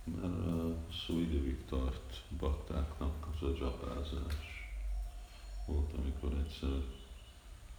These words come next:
egyik ismerőse, barátja Prabhupádnak kérdezte, hogy miért olyan lassan csapáznak a bakták.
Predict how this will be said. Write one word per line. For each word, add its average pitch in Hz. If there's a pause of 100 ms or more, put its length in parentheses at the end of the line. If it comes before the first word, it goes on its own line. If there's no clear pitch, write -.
(540)
egyik 65
ismerőse, 64
barátja 64
Prabhupádnak -
kérdezte, -
hogy -
miért -
olyan 64
lassan 69
csapáznak 62
a -
bakták. 71